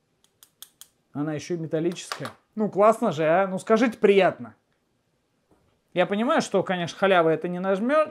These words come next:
не назовешь, но мне кажется, что вот именно таким должна быть комплектация хорошей материнской платы. Чуть-чуть попозже мы проверим, как это подключается к материнской плате. Итак, это портативный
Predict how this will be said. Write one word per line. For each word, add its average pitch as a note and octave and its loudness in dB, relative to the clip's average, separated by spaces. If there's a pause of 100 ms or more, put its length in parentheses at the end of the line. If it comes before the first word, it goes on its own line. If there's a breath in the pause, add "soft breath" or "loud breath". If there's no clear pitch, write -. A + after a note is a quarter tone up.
не G3+ -2
назовешь, A#3+ -2
но A3 -2
мне A#3+ -2
кажется, G#3+ -2
что F#3+ -2
вот G3+ 0
именно G#3+ -2
таким F3 -4
должна D#3 -4
быть C#3+ -10
комплектация G3+ -6
хорошей F3+ -6
материнской D#3 -8
платы. D3+ -4 (260)
Чуть-чуть F#3 -10
попозже F#3 -4
мы E3+ -10
проверим, D#3+ -4
как C#3+ -12
это - -20
подключается D#3+ -10
к - -20
материнской A3 -10
плате. C#4 -2
Итак, D#3+ -4
это A#3 -2
портативный A#3+ -4